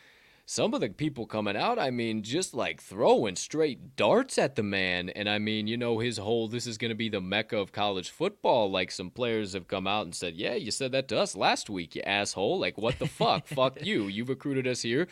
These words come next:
Speaker 1: We were here for the long term. We don't wanna play for some Joe Schmo. We came to play for fucking Lincoln Riley." So, you know, I, I still, I kinda been, I've been marinating on that 'cause you asked me earlier on in the week, like,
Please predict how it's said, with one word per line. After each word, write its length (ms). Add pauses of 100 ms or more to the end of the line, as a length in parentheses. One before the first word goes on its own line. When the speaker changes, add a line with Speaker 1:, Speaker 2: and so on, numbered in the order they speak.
(180)
Speaker 1:
We 140
were 100
here 160
for 120
the 60
long 240
term. 240
We 100
don't 120
wanna 140
play 240
for 100
some 300
Joe 300
Schmo. 540
We 140
came 380 (180)
to 100
play 220
for 100
fucking 300
Lincoln 300
Riley." 340
So, 400 (540)
you 80
know, 160
I, 140 (380)
I 140
still, 300
I 160
kinda 200
been, 280
I've 200
been 180
marinating 520
on 140
that 160
'cause 120
you 120
asked 180
me 140
earlier 260
on 140
in 80
the 60
week, 260
like, 200